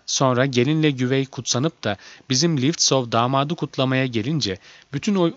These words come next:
soylu kişilerin valinin önünde yaman bir bıçak salladı karnına ve bizim Golibenko'yu yere yıkılıverdi.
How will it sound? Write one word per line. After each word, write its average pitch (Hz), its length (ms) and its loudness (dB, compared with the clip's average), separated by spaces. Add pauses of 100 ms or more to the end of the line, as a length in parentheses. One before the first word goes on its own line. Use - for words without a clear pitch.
(140)
soylu 151 360 0
kişilerin 113 640 0
valinin 135 480 0
önünde 107 480 -4 (300)
yaman 165 400 4
bir 151 220 0
bıçak 135 300 0
salladı 104 440 0
karnına 120 540 0
ve 107 220 -2
bizim 127 360 0
Golibenko'yu 139 800 0 (560)
yere 131 260 2
yıkılıverdi. 95 720 -6